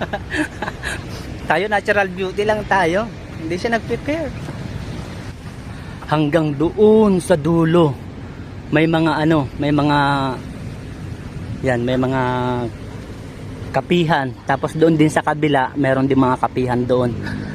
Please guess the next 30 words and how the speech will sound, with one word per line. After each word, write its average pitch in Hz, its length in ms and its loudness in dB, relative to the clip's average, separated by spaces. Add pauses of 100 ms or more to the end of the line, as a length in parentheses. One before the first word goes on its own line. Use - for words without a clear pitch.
(260)
Kaya 156 240 4
lang 165 240 4
ngayon, 151 320 2
bakit 147 320 -2
parang 135 400 2
wala? 113 320 2 (160)
Siguro 147 320 4
nga 143 160 2
dahil 135 320 0
sa 127 240 0
masama 131 400 0
ng 131 240 -2
panahon. 123 400 0 (400)
Tsaka 185 160 2
dito, 214 320 2
para 214 320 2
siyang, 208 240 2
ano, 196 320 4 (640)
para 175 240 2
siyang 196 160 2 (640)
inuulit, 170 640 4
may 160 160 4
ginagawa 165 480 2
siya 165 160 -2
kasi 160 240 0
may 160 160 2
mga 160 240 4
construction 160 560 2
materials 147 640 4
and 143 320 4